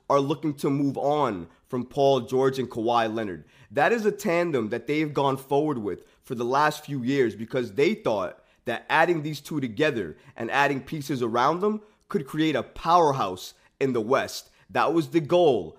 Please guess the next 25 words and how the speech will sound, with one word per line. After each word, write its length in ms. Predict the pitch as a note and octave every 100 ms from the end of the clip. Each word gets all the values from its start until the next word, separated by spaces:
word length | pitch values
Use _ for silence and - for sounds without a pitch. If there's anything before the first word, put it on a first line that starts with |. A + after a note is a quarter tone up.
| _
but 140 | A#2+ B2
due 100 | D3
to 220 | C3+ E3
injury 420 | F3+ E3 F3 E3+
concerns, 800 | E3+ D3+ D#3+ D#3 D3+ D3 D3 C#3
load 320 | A#2 C#3+ E3
management, 640 | C#3 C#3 C#3+ C#3+ B2+ C#3
and 80 | -
a 60 | G#2
lot 260 | A2 C3+
of 80 | C#3+
other 220 | C3+ B2+
issues, 460 | A#2+ A#2+ G#2+ G#2+ G2+ _ _
the 100 | -
Clippers 440 | A#2+ D#3+ D#3 D#3 B2
never 320 | B2 C#3+ E3+
got 380 | C3+ C3+ C3+ -
to 80 | B2+
the 120 | A#2
level 300 | A#2+ B2+ A#2
they 100 | A2+
were 120 | G#2+
supposed 480 | G#2 - D3+ F3+ -
to 60 | B2
get 420 | G2+ C#3 G#2+